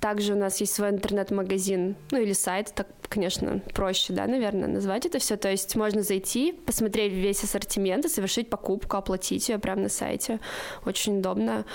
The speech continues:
И в Перми не так давно я заехала в классное ресейл-пространство, называется "Истории". Тут, кстати, вот недалеко, на Ленина, пятьдесят два. Скоро табличку сделаем, у нас будет видно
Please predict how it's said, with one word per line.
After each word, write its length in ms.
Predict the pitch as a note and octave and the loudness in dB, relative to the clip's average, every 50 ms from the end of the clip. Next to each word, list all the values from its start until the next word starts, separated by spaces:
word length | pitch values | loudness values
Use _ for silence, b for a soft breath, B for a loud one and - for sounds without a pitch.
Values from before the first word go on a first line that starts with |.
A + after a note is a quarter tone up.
| B B B B B B B B B - - | B B B B B B B B B -4 -2
И 280 | G#3+ G#3+ A3+ A#3+ B3 | 0 2 4 2 2
в 100 | A3+ - | 0 0
Перми 460 | - B3 A3+ G#3+ G#3+ G#3 G#3+ A3+ C4 C#4+ | 0 0 2 4 4 4 4 4 4 4
не 160 | C#4+ C4 A#3+ | 4 4 2
так 220 | - G3+ G3+ G3 | 2 0 0 2
давно 560 | G3+ G#3 F#3+ G3+ G3+ G3+ G#3+ A#3 B3 C4 C4 | 0 2 2 2 2 2 2 2 2 2 2
я 260 | B3+ A#3 A3 G#3 G3+ G3 | 2 2 2 2 2 2
заехала 600 | - G#3 G3+ G3+ G3+ G#3 - - A3 G3+ F#3+ F#3+ | 2 2 2 2 2 0 0 0 0 0 0 0
в 240 | G#3 G#3+ G#3 - - - - - | -2 -4 -6 -6 -8 -10 -8 -4
классное 580 | - G#3+ G3+ G3 G3+ - - - G3+ G3+ G3+ G3 | 0 0 2 2 0 -2 0 0 0 2 2 0
ресейл-пространство, 1040 | G3+ - - - G3 F#3+ F#3 F#3+ F#3+ G3 - - - G3+ A3 D4 E4 - - F4 | 0 0 0 0 0 0 0 -2 -2 -4 -2 -2 0 0 0 0 -2 -2 0 0
называется 540 | C#4+ B3 A3+ G#3+ G3+ G3+ G3 G3 G3+ - F#3+ | 2 2 2 2 2 2 0 0 0 -2 -2
"Истории". 540 | F#3 - - - F#3 F#3 G#3 B3 C4 D#4 D#4+ - - - | -2 -2 -2 -2 0 0 2 2 2 0 0 -2 -6 -14
Тут, 100 | - - - | -14 -10 -8
кстати, 300 | - - G3+ - - F3+ | -4 -4 -2 -2 0 -2
вот 120 | F3+ - | 0 0
недалеко, 600 | G3+ G3 F3+ F#3+ F#3+ G3 F#3+ - F3 F3 F3+ F#3 - - | 0 2 2 2 2 0 0 2 0 0 0 0 0 0
на 80 | G3 F#3+ | 0 2
Ленина, 320 | F#3+ G3 F#3+ G3 G3 F#3 | 4 4 4 4 2 2
пятьдесят 400 | F#3 - F3 F#3 - - G3+ F#3+ | 2 0 -2 0 0 0 0 0
два. 360 | F#3 G#3 F#3 F3+ F#3 G3 A#3 C#4 C4 | 2 2 2 2 2 2 0 0 -2
Скоро 280 | - - - A#3 A3+ | -2 0 2 2 2
табличку 460 | A3 - G#3+ G3 A#3 A#3+ - - - G#3 | 2 0 2 2 2 2 2 2 0 0
сделаем, 400 | F#3 F#3 G#3 A3+ C4 D4+ C4+ A3 | 2 2 2 4 4 4 4 2
у 40 | F#3+ | 2
нас 160 | F#3+ F#3+ G3 | 2 2 2
будет 280 | G3 G3+ G#3 A3+ G3+ G#3 | 2 2 2 0 2 2
видно 400 | G#3 A#3 G#3+ A#3 A3+ G#3+ G#3 | 2 2 2 2 2 2 0